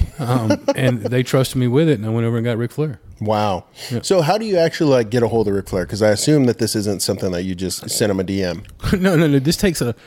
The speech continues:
Speaker 1: you know, luckily you could actually go to his website at the point, 'cause Ric Flair was, you know, thirty for thirty brought him back up.
Speaker 2: Mm-hmm.
Speaker 1: Um,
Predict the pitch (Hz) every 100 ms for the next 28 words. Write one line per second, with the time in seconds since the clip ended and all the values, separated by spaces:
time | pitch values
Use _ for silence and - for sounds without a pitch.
0 | - - - _ 170 151 131 - - 156
1 | 208 175 156 131 131 147 143 123 120 -
2 | 120 104 110 143 151 151 123 123 135 -
3 | 143 120 131 151 151 - 113 113 - 127
4 | 120 127 123 113 104 98 - 135 110 113
5 | - _ _ _ _ - 180 151 139 131
6 | 113 110 107 104 98 98 80 - - _
7 | 131 113 107 107 104 101 95